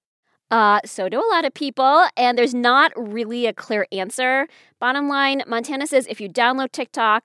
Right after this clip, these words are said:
or, like, you've already downloaded it and you access it, some company, not you the user, but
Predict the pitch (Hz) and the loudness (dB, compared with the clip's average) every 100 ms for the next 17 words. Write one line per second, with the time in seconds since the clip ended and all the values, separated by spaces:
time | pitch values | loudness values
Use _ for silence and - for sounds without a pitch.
0 | - 185 190 185 175 175 190 226 247 247 | -4 -2 0 -2 -4 -8 -2 0 2 0
1 | 220 220 233 226 220 214 214 214 175 170 | 0 0 0 -2 -2 0 2 0 -2 -8
2 | - 208 - 202 214 196 - _ _ - | -2 -4 -2 -8 -4 -4 -4 _ _ -4
3 | 320 330 427 330 311 208 190 233 262 262 | 4 4 4 -2 -2 -4 -2 -2 -2 -2
4 | 285 233 170 151 160 233 175 | -4 -4 -6 -4 -6 -4 -6